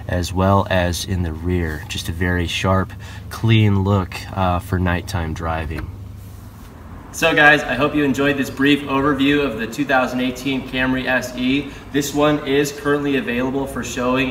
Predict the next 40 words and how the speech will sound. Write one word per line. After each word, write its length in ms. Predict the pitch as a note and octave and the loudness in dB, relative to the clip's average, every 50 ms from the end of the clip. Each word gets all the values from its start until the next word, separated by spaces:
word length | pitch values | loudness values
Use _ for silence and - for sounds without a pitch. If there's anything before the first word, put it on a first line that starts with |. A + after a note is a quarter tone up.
| A#2 A2 | -4 -6
and 280 | A#2 A#2 A#2+ B2 B2 | -4 -4 -4 -4 -4
test 320 | - B2+ A#2+ B2+ B2 - - | -2 -2 -2 -2 -2 -4 -4
driving, 440 | C3+ B2+ B2+ B2+ B2+ C#3 D3 D3 | 0 2 2 2 2 0 -2 -4
so 180 | - - A2+ G#2 | -4 -6 -8 -8
feel 220 | G#2 - C3 C3 | -6 -4 -4 -4
free 180 | B2 - D3 C#3 | -4 -4 -4 -4
to 60 | C3 | -4
stop 340 | - B2 B2+ A#2+ B2+ B2 - | -4 -2 0 0 0 0 0
on 240 | C3+ B2+ B2 A#2+ G#2+ | 0 0 0 0 0
by 240 | A2 A2 A#2 A#2+ A2+ | 2 2 2 2 0
at 100 | G2+ - | -2 -6
sixty-nine 600 | - - B2 - - C#3+ C3+ C3 B2+ B2+ B2+ B2 | -8 -10 -8 -8 -6 -4 -2 -2 -2 -2 -2 -4
thirty 340 | B2 B2 B2 C3 C3 B2+ | -4 -4 -4 -2 -4 -4
Old 260 | B2 A#2+ B2 B2+ B2 - | -4 -4 -6 -6 -6 -6
Seward 340 | - - D3 C#3 C3 A#2+ | -6 -6 -4 -4 -4 -4
Highway. 600 | A#2 A#2 A#2 A#2 A#2+ B2+ C#3 D3 D3+ D#3+ E3 D#3+ - - - - - - - | -2 -2 0 0 0 0 0 -2 -2 -2 -4 -8 -10 -10 -10 -10 -8 -4 2
Or 240 | C#3+ D#3 E3 E3 D3 | 4 6 6 6 4
if 100 | B2+ C3 | 2 0
you 120 | C3+ B2 | 0 2
have 240 | C3 C3+ C#3 C#3+ C3+ | 4 4 4 4 2
any 160 | C3+ C3 B2+ | 0 0 0
more 280 | B2+ B2+ C3+ D3 C#3+ C#3 | 0 2 2 4 2 2
questions, 560 | C#3 - C#3+ C#3 C#3+ C#3 - D#3+ D3+ C#3 - | 0 0 0 0 0 0 -2 -2 -4 -4 -4
comments, 640 | - - C3 C3 C3 C#3+ C#3+ D3 C#3 - - - - | -2 2 2 2 2 2 0 0 -2 -4 -8 -8 -6
or 280 | B2 A#2+ A#2+ A#2 A2+ | -2 -2 0 0 -2
concerns, 640 | G#2+ - A2 G#2 - - C3+ D3 C#3+ C3+ C3 B2 - - - - - - - | -4 -6 -10 -8 -4 0 2 2 2 2 2 -2 -4 -6 -12 -16 -16 -12 -8
or 140 | A#2+ A#2+ | -8 -6
if 100 | A#2 A#2+ | -6 -4
you'd 120 | B2 B2 A#2+ | -4 -2 0
like 180 | B2+ A#2+ A#2+ | 0 0 0
some 140 | - - B2 | -2 -4 -2
more 160 | B2+ B2 A#2 | -2 -2 -2
detailed 500 | G2+ F#2+ C3 D#3+ E3 - D#3 D3+ C#3+ C#3 | -2 -2 -2 -2 -2 -2 -2 0 0 0
information 880 | C#3+ C#3 C3+ D3 B2 B2+ B2+ C#3 D#3 D#3 - - C#3 B2 A#2+ A#2+ A#2+ A#2+ - - - | 0 -2 -2 -4 -4 -2 -2 -2 -2 -4 -4 -4 -4 -2 -2 -4 -6 -8 -12 -12 -8
on 120 | - B2+ B2+ | -4 -4 -4
the 60 | A2+ | -4
specifications 800 | A#2 - D3+ D3 - - C3+ B2 - D3 D3+ D#3 D3+ - C#3 B2 | -2 -2 -4 -4 -4 -4 -10 -8 -6 -4 -4 -4 -4 -6 -6 -4
of 140 | B2+ A#2+ - | -4 -4 -4
this 160 | B2+ G#2+ - | -6 -8 -6
vehicle, 560 | - B2+ B2+ C3+ C3+ - D#3 D3+ D#3 D3+ | -4 -2 -2 -2 -2 -2 -4 -4 -4 -6